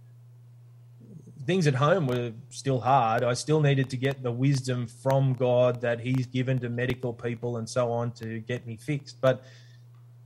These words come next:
in my weakness of depression at the time, I was able to rely on God better than I ever had before. They were my best days in relationship to God. Ironically, and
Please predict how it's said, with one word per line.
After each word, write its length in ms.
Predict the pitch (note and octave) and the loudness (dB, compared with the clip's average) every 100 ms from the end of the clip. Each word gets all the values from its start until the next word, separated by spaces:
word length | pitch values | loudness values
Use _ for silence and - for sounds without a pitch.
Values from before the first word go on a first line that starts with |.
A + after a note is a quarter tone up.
| - - - | -20 -12 -2
in 120 | F#3 | 2
my 220 | E3+ E3 | 4 4
weakness 640 | D3+ F#3 C#3+ B2 - - - - - C3 | 4 2 0 -4 -4 -8 -12 -20 -12 -8
of 100 | A#2 | -4
depression 500 | C3+ - E3+ - C#3 | -4 2 2 2 -2
at 120 | C3 | -2
the 60 | C3 | -6
time, 400 | C#3+ C3 G2+ - - - - - - - - - - - - - - - - | -4 -4 -6 -12 -20 -20 -20 -20 -20 -20 -20 -20 -20 -20 -20 -20 -20 -20 -6
I 120 | C3 C3+ | 0 2
was 160 | B2+ | 2
able 400 | B2 A#2+ A#2+ A#2 - - - - - | 0 0 -4 -8 -12 -20 -20 -20 -8
to 100 | C3 | -2
rely 300 | B2+ B2 B2 | 0 2 0
on 160 | A#2+ B2 | -2 0
God 320 | C3+ A#2+ A#2 | 2 2 0
better 160 | B2+ | -2
than 160 | B2+ B2+ | 0 -2
I 140 | B2 | -2
ever 180 | B2 A#2+ | -2 -4
had 200 | A#2 A2+ | -6 -8
before. 420 | A#2 - - - - - - - - - - | -10 -12 -12 -12 -16 -20 -20 -20 -20 -14 0
They 120 | D3 | 2
were 100 | E3+ | 4
my 140 | E3+ | 2
best 240 | D3+ D#3 D3 | 2 0 2
days 300 | E3+ B3+ B2+ | 0 2 -4
in 100 | A#2 | -4
relationship 640 | A2+ A#2 A2+ A#2 - - | 0 -2 -2 -10 -12 -16
to 80 | A2+ | -16
God. 160 | F#2+ - - - - - - - - - - - - - - - C#3 | -16 -18 -20 -20 -20 -20 -20 -20 -20 -20 -20 -20 -20 -20 -20 -6 2
Ironically, 640 | D3+ F#3 G3+ C3+ B2+ D#3+ | 6 6 4 0 -2 0
and 220 | C3+ B2+ | 2 0